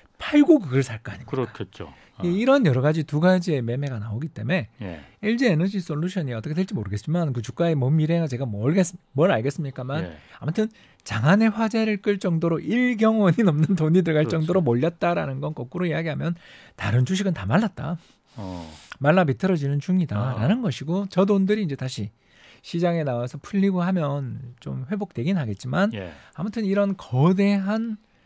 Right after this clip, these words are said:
Speaker 1: 신규 상장 공모가 나오는 시기는 주식 시장에 그렇게 좋은 영향을 미치지 못한다.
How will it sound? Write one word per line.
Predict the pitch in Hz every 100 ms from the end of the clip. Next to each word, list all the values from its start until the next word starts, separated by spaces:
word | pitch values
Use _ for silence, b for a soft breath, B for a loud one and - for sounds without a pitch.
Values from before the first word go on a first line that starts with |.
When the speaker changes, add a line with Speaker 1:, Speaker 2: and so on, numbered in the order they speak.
| b b b
Speaker 1:
신규 | b - 180 185
상장 | 185 180 175
공모가 | 139 123 160 143
나오는 | 101 117 139
시기는 | - 113 151 147 92 b b b b
주식 | 165 180
시장에 | - 160 151 143 143 151 160
그렇게 | 120 113 147
좋은 | 120 123 160
영향을 | 113 120 139
미치지 | 113 - 156
못한다. | - 90 110